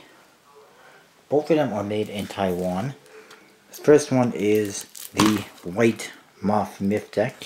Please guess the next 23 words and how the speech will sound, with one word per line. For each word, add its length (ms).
which 200
if 100
you 60
want, 300
you 60
can 120
see 200
a 40
review 400
on 140
the 140
original 400
Moth 280
Myth 220
deck 240
on 120
my 120
channel. 400
And 80
then 80
the 80
other 140
one, 260